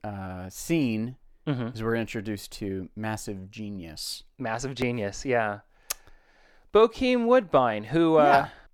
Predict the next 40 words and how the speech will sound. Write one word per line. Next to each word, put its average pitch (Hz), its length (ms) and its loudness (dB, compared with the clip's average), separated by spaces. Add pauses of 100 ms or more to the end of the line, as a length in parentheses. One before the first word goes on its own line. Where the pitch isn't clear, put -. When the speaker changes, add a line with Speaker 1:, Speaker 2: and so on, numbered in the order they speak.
(140)
Speaker 1:
Yeah. 156 60 4
Speaker 2:
is 175 560 0 (340)
a 208 100 6
really 269 340 2 (100)
good 165 220 8
actor 156 500 2
who's 180 180 2
Speaker 1:
Yeah. - 80 0
Speaker 2:
been 147 120 4
in 147 60 2
a 135 60 4
lot 123 320 8
Speaker 1:
Pro-, 165 80 4
Speaker 2:
of 135 100 -4
really 143 180 6
Speaker 1:
prolific. 113 220 2
Speaker 2:
cool 117 100 4
things. 135 500 -2
Speaker 1:
Mm-hmm. 156 60 -2
Speaker 2:
And, 131 80 -2
like, 107 180 -2
recently, 131 920 -2 (480)
uh, 127 180 8
earlier 135 300 6
this 127 200 0
year, 123 380 4
he 117 200 -2
had 110 520 4
a 120 80 0
role 107 380 4
in 92 320 -4
the 82 60 -8
Spider-Man 127 680 2
movie, 123 360 0
which 117 180 -2
was 120 120 -8
kinda 110 260 -4
cool. 110 460 2
Speaker 1:
Yeah. 254 160 2
Speaker 2:
Um, 95 400 0